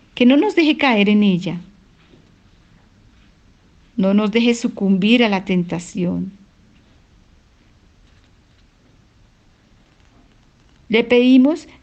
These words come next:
que no nos deje tomar el camino que conduce al pecado, pues estamos empeñados en el combate entre la carne y el espíritu. Esta petición implora el espíritu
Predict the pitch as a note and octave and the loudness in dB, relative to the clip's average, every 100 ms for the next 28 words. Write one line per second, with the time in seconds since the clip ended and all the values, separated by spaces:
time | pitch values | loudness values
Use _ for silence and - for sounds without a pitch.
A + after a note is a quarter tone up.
0 | - C4 C4+ C#4+ D4 D#4 D#4 D#4 C#4 A3+ | 2 4 4 2 2 0 0 0 2 2
1 | A3+ B3 - C4+ A3 A#3 A#3 B3+ B3+ B3+ | 2 0 0 0 2 2 2 0 -2 -2
2 | G#3+ G3+ G3+ G#3+ G#3 G3+ F#3+ F#3+ F#3 F3 | 0 0 -2 -2 -4 -4 -6 -6 -4 -4
3 | F3 F3 - - G#3+ G#3+ G#3 G#3 G#3+ A3+ | -6 -12 -20 -2 0 2 0 0 -2 0
4 | C4 A#3+ A3+ G#3 G3+ F#3+ G3+ A3 G#3 G3 | 2 2 2 2 4 2 0 -2 -2 -2
5 | F3+ F3 E3+ G3 G3+ G3+ F#3+ - - - | -2 -2 0 0 -2 -6 -10 -14 -10 -2
6 | A3 A3 A3+ G#3 G3+ A3+ B3+ B3+ B3+ A#3 | 0 0 0 0 -2 0 2 2 2 0
7 | G3+ - G3 F#3 G3+ - F3 - - - | -4 -6 -4 -4 -6 -12 -14 -16 -20 -20
8 | _ - C#4 C4+ C4 - G#3 G#3+ G#3+ G#3+ | _ -4 -2 -2 -2 -4 0 2 2 0
9 | G#3+ B3+ D4 C4+ A3 F#3 F#3 - A3 G3+ | 0 2 4 2 0 -2 -4 -6 -6 -6
10 | G3+ G#3+ | -6 -8